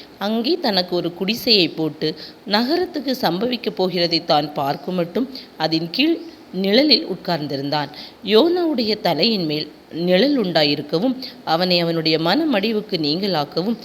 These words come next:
தேவனாகிய கர்த்தர் ஒரு ஆமணக்கு செடியை முளைக்க கட்டளையிட்டு, அதை அவன் மேல் ஓங்கி வளர பண்ணினார். அந்த ஆமணக்கின் மேல் யோனா மிகவும் சந்தோஷப்பட்டான். மறுநாளிலோ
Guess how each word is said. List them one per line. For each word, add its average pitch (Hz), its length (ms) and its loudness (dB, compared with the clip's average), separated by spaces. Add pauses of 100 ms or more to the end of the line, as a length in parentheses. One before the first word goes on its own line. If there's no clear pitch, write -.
(300)
தேவனாகிய 180 600 2
கர்த்தர் 175 580 0
ஒரு 165 180 0
ஆமணக்கு 247 580 0
செடியை 156 400 0
முளைக்க 156 420 0
கட்டளையிட்டு, 143 680 -4 (300)
அதை 165 360 2
அவன் 165 260 2
மேல் 156 180 0
ஓங்கி 254 380 2
வளர 151 300 2
பண்ணினார். 139 720 -4 (120)
அந்த 294 340 2
ஆமணக்கின் 202 680 0
மேல் 151 200 -2 (280)
யோனா 175 460 2 (240)
மிகவும் 226 520 0
சந்தோஷப்பட்டான். 156 800 -2 (440)
மறுநாளிலோ 165 760 2